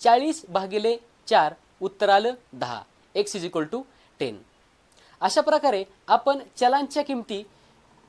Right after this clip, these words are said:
पक्षांतराद्वारे काढू शकतो, शिफ्टिंगच्या नियमानुसार काढू शकतो. चला थोडंसं ब्रशअप म्हणून तुम्हाला अजून एक उदाहरण सांगतो. आपलं उदाहरण आहे फोर एक्स प्लस टू इज इक्वल टू टेन, चार एक्स अधिक दोन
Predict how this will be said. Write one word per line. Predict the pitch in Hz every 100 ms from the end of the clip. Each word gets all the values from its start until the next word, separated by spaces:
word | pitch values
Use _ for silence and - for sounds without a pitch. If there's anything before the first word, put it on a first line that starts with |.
| _
पक्षांतराद्वारे | 254 240 277 262 254 247 233 233 277 _
काढू | 214 175
शकतो, | 143 147 - 123
शिफ्टिंगच्या | - 247 247 233 254
नियमानुसार | 247 233 233 277 269 _ _
काढू | 165 135
शकतो. | 135 - 123 110 _ _
चला | - 311 330
थोडंसं | 302 294 311
ब्रशअप | 214 226 285
म्हणून | 247 247 240
तुम्हाला | 247 240 269
अजून | 220 175 233
एक | 226
उदाहरण | 170 147
सांगतो. | 139 143 113 92 _ _ _ _ _ _ _ _
आपलं | 185 220 254
उदाहरण | 240 214 269 277
आहे | 226 202 208 _ _ _ -
फोर | - 294 294
एक्स | 302 -
प्लस | - 269 262 -
टू | 285 202 202 _ _
इज | 220 226
इक्वल | 254 247
टू | 240 285 277 _ -
टेन, | 180 120 104 _ _ _ -
चार | 240 247
एक्स | 277 -
अधिक | 262 254 208
दोन | 226